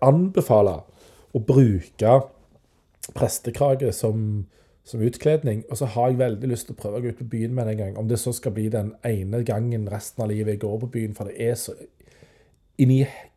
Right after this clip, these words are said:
hestegamperæv og kjedelig på byen. Det er så intetigende. Synes jeg nå. Egentlig har jeg alltid syntes det, men ja, ja, nå har jeg nå vært med. Jo da, nei da. Så sånn er det ellers da. Eh,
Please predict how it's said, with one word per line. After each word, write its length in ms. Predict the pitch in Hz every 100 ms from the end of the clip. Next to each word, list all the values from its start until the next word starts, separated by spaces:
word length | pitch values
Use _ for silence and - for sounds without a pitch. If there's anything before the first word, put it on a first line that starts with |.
| _ _ - -
hestegamperæv 1400 | 156 - - - 147 - 160 147 - - 165 143 131 127
og 80 | 113
kjedelig 460 | 117 95 - 139
på 100 | 117
byen. 320 | 113 123 135 113
Det 80 |
er 60 | 113
så 100 | - -
intetigende. 800 | 117 - 143 - - - 101 - _ - _ _ - _ _ -
Synes 220 | 247 240
jeg 220 | 269 269 -
nå. 160 | 127 110 95 - _ _ 135
Egentlig 240 | 175 202
har 80 | 165
jeg 100 | 110
alltid 220 | 85 92
syntes 240 | - 101
det, 100 | - 98
men 160 | 98 -
ja, 160 | 107 107
ja, 160 | 80 92 95 -
nå 80 | 98
har 120 | 104
jeg 100 | 98
nå 80 | 98
vært 380 | 85 - _ -
med. 120 | 92 98 - _ _ _ _ _ _ _ -
Jo 100 | 127
da, 80 | 139
nei 100 | 110 104
da. 60 | 104 - -
Så 140 | 107
sånn 220 | 120 131
er 20 | 110
det 120 | 95 92 107
ellers 300 | 127 131 -
da. 60 | - _ - - - _ _ _ _ _ _ _ _ _ _ _ _ _ _ _ _ _ _ _ _ _ _ _ _ -
Eh, 540 | 120 113 104 98 92